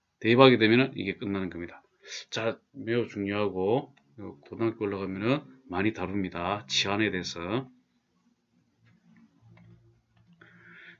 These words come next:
치환하여 인수분해한 다음 다시 원래식을 대입하여 정리한다. 항이 네 개 있으면 공통인수가 생기도록 A제곱 마이너스 B제곱 꼴로 나타날 수 있도록 적당한 길이 묶는다.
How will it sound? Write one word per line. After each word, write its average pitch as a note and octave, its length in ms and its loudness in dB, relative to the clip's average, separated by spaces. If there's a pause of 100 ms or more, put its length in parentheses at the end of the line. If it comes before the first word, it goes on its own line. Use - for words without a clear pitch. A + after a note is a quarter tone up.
(120)
치환하여 D3+ 800 10
인수분해한 B2+ 760 8
다음 A#2 260 4
다시 C3+ 300 4
원래식을 A#2+ 680 4
대입하여 G#2 380 2
정리한다. F#2 720 -4 (1200)
항이 D3+ 520 10
네 A2+ 200 8
개 C3+ 100 12
있으면 B2+ 560 8
공통인수가 C3 640 4
생기도록 A2+ 580 4
A제곱 B2 380 6
마이너스 A2 280 4
B제곱 A#2 340 4
꼴로 A2 160 0
나타날 A2+ 260 0
수 G#2+ 120 -10
있도록 A2 300 -4
적당한 A#2 460 2
길이 A2 200 0
묶는다. F#2+ 580 -2